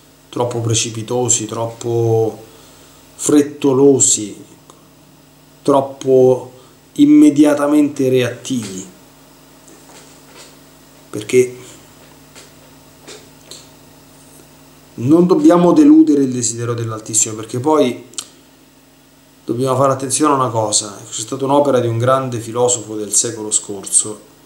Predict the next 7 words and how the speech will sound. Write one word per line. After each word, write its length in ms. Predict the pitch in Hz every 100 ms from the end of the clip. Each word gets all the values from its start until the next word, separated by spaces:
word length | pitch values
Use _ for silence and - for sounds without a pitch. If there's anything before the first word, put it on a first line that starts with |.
| _ _ _ _ _ _ _
si 160 | -
chiama 280 | 117 123 117
Maurice 300 | 117 135 135
Blondel, 600 | 117 113 107 101 90 - - -
per 200 | 127 131
tanti 380 | - 165 156 147
aspetti 880 | 139 - 160 156 156 - 127 117